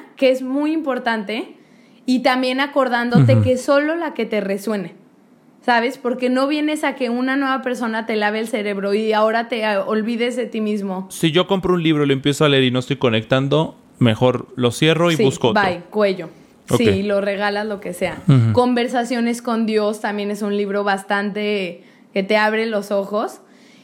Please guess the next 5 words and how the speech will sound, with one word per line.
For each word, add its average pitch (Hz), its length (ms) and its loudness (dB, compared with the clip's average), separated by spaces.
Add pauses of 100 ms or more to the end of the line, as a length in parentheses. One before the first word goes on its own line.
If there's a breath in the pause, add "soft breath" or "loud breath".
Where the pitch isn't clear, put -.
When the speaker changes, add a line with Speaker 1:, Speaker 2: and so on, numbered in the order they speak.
(320 soft breath)
Speaker 1:
Y, 320 580 2 (320)
por 254 200 4
otro 262 280 0
lado, 254 340 0
práctica. 214 600 -4